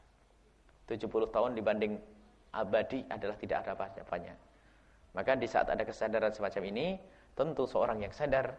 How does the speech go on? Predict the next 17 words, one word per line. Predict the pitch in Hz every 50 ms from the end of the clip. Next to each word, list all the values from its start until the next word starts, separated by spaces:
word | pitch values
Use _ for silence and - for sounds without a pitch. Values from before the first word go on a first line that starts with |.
| - - - - - - - _ -
akan | 107 110 113 107
berbuat | 98 101 98 104 113 113 107 107 - 104
untuk | 107 92 -
sesuatu | - 98 - - 104 - - 113
yang | 101 98
lebih | 104 98 90 101 - 101
lama | 92 95 95
lagi, | 95 98 101 107 123 131 143 156 160 - - - - - - -
sehingga | - 113 110 110 113
tidak | - 117 - - -
akan | - 107 107
menjadi | 101 104 104 104 98 - -
tertipu | - - 139 131 131 135 139 139
seperti | - 110 101 - 113 107
yang | 107 107
disebutkan | - 107 95 107 - - 107 -
oleh | - 104 104 -